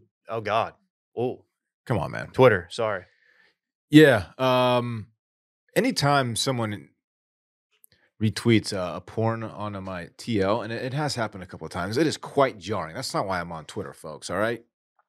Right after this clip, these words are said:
Speaker 2: Get that shit out of my face. Unless it's a Bendy tweet.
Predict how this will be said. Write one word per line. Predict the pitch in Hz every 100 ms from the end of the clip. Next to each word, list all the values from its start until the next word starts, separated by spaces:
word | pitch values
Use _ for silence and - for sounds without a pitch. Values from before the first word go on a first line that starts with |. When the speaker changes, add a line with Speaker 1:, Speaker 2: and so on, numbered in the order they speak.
| _ _ _ _
Speaker 2:
Get | -
that | 131
shit | - 110
out |
of | 95
my | 85
face. | - 82 71 - - -
Unless | 123 190
it's | 262 277
a |
Bendy | 185 269 269 190
tweet. | - 87 73